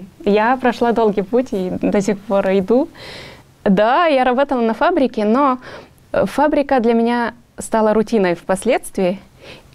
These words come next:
и для меня отдушиной было создавать коллекции. Тайно от фабрики я создавала свои коллекции, в том числе и,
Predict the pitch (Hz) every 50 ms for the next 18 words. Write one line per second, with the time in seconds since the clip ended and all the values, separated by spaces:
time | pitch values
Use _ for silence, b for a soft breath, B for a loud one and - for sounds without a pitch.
0 | - - 214 214 220 226 220 220 214 208 202 185 214 214 208 214 214 214 - 202
1 | 202 190 175 254 294 - - 247 233 214 190 220 208 196 190 - 185 160 - 170
2 | 185 185 - - 202 185 180 175 - - - 185 175 185 - - 226 214 208 202
3 | 190 180 - 190 185 - - 196 220 247 254 233 196 - - 190 190 190 - 208
4 | 190 185 202 208 196 196 190 190 196 - - 202 185 190 - 196 185 180 208 226
5 | - - - 302 311 302 - B B B B B B B 202 190 - 214 214 208
6 | 220 196 - 214 208 208 196 202 190 190 185 190